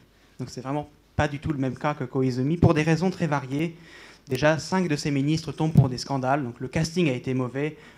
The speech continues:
Ensuite, son style personnel est très aristocratique, autant il est très mauvais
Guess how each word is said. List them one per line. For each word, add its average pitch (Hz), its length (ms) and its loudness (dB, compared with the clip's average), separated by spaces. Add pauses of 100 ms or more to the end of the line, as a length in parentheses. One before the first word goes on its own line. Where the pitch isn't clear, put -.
Ensuite, 160 320 -2
son 151 160 -2
style 214 260 -2
personnel 170 540 0
est 123 40 -4
très 165 220 -4
aristocratique, 151 760 -6
autant 151 200 -4
il 147 140 -2
est 131 260 -6
très 196 180 0
mauvais 131 400 4